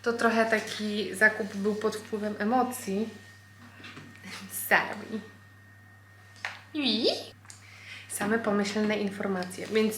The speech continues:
to był zakup taki, że miałam takie: "Oh God, natychmiast to muszę kupić". I słuchajcie, to jest oryginalna amerykańska koszulka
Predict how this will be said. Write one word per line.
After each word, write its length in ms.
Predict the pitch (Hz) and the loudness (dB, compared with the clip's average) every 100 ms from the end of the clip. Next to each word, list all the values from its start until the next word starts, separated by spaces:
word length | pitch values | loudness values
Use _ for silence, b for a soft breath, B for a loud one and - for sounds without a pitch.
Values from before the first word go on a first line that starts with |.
| - - | -6 -4
to 240 | 214 220 240 | 2 4 4
był 240 | 202 208 | 2 -2
zakup 400 | 202 202 196 214 | 2 0 0 -2
taki, 300 | 220 214 - | 0 0 0
że 80 | 208 | 0
miałam 200 | 208 196 | 2 0
takie: 320 | 202 190 185 B B B B - - - - - - | -4 -6 -8 B B B B -14 -20 -20 -20 -20 0
"Oh 160 | 302 226 | 2 4
God, 400 | - 190 - - - - B B B B B 214 | 4 2 2 0 0 -4 B B B B B 8
natychmiast 680 | 277 285 - - 196 185 | 10 10 6 2 2 -2
to 80 | - | -2
muszę 260 | 185 185 - | -2 -2 -4
kupić". 320 | - - 208 - | -4 -10 -10 -8
I 40 | |
słuchajcie, 420 | 208 214 208 196 214 | -6 0 0 0 -4
to 40 | |
jest 160 | 196 - - - - | -8 -12 -18 -2 8
oryginalna 840 | 233 247 233 247 240 196 180 185 | 8 8 4 4 6 8 6 6
amerykańska 640 | 202 214 262 214 196 - - | 6 6 4 2 0 -2 -8
koszulka 680 | - 208 202 190 190 175 | -6 0 2 2 0 -2